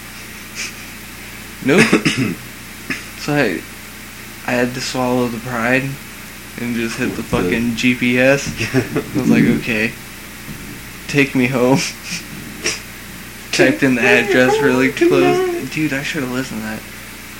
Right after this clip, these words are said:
Speaker 1: Honestly, I was actually listening to Space City Radio on the way
Speaker 2: Space
Speaker 1: home
Speaker 2: City Radio.
Speaker 1: with the G P S going on.
Speaker 2: Really?
Speaker 1: Yeah.
Speaker 2: Nice.
Speaker 1: The only thing that
Speaker 2: <laughs>
Speaker 1: sucked is, like, every,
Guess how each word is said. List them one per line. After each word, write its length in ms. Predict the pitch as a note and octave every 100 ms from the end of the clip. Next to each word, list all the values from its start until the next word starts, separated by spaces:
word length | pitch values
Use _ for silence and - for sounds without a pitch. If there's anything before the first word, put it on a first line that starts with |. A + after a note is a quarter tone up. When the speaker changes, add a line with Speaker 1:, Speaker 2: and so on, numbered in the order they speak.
| -
Speaker 1:
Honestly, 460 | B2 E3+ D#3+ C3 A#2
I 140 | A#2
was 180 | B2 A#2+
actually 380 | A2+ A#2 - A2+
listening 540 | A#2 A#2+ C3+ B2+ C3
to 120 | G2+
Space 400 | - - B2+ A#2
City 240 | - B2+ D#3
Radio 460 | D3 G#2 C2 D#2 C2 - - - A2+
on 100 | A#2+
the 100 | A#2
way 180 | A#2+
Speaker 2:
Space 120 | B2+ C3+
Speaker 1:
home 200 | C3+ B2+
Speaker 2:
City 440 | A2 F2 F#2 B2+ D3
Radio. 240 | A#2+ G2
Speaker 1:
with 120 | A#2
the 80 | A#2+
G 240 | G#2 A#2+ B2
P 180 | A#2+ G2+
S 160 | A#2+
going 280 | - A#2+ C3+
on. 300 | C#3 D3 D3+ -
Speaker 2:
Really? 300 | F#2 A#2+ F#3 - - -
Speaker 1:
Yeah. 360 | A#2 G#2+ G2+ - -
Speaker 2:
Nice. 480 | - - - - -
Speaker 1:
The 80 | B2
only 180 | B2+ C3
thing 240 | C#3 C#3
that 120 | -
Speaker 2:
<laughs> 60 | B2
Speaker 1:
sucked 560 | - - A2+ C3+ -
is, 180 | B2+ A2
like, 300 | A2 G2 - -
every, 500 | C3 B2 C#3 C3+ A2+